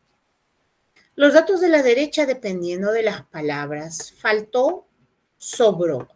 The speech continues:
Uy, son palabras diferentes. Por lo tanto, se van a tener que sumar. Y veinte más cinco, esto da veinticinco.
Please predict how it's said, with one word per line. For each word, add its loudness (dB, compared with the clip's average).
Uy, -4
son -10
palabras -2
diferentes. -6
Por -8
lo -4
tanto, -4
se -2
van -2
a -6
tener -8
que -12
sumar. -12
Y -4
veinte 0
más -2
cinco, -4
esto -8
da -4
veinticinco. -6